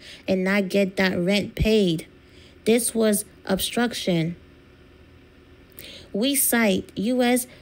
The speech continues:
versus LaFontaine, a defendant who fed a false narrative. That's what's going on here.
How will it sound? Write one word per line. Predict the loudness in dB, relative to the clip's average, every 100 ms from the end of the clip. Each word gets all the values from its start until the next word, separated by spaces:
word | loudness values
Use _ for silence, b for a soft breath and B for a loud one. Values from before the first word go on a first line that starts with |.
| B B -4
versus | 2 2 2 2 2 0 B -6
LaFontaine, | -2 0 0 -2 -4 -2 -4 -2 0 0 -2 -6 B B B -4
a | -2
defendant | -2 -2 -2 0 0 0 -2
who | -4
fed | -4 -2 0 2 0
a | -2
false | -2 -2 0 -2 -6 B B
narrative. | -2 0 2 2 2 2 0 -6 -14 -20 -20 -20 -20 -20 -20 -20 -20 -20 -20 B B B
That's | -2 0 0 0
what's | 0 2
going | 2 2 2
on | 2 0
here. | 0 -2 -2 -6